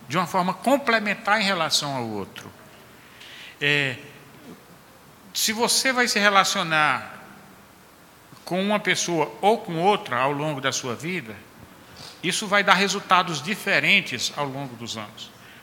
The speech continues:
Porque um vai moldando o outro. Quando a gente se relaciona com Deus sempre e fica falando e deixa Deus trabalhar o nosso coração,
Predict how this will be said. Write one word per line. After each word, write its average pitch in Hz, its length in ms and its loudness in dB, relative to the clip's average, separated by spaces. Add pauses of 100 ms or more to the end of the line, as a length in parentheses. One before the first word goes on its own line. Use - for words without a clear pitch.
(100)
Porque 220 360 -2 (140)
um 254 300 0
vai 202 500 6
moldando 175 960 0
o 143 60 -6
outro. 113 520 -8 (680)
Quando 247 300 6
a 196 80 4
gente 196 320 0
se - 120 2
relaciona 180 600 4
com 165 200 -4
Deus 151 420 0
sempre 170 600 -2
e 143 80 -4
fica 165 300 -8
falando 156 580 -2
e 143 60 -4
deixa 165 320 -2
Deus 156 640 -4 (680)
trabalhar 160 440 4
o 208 40 0
nosso 165 260 -4
coração, 151 600 -6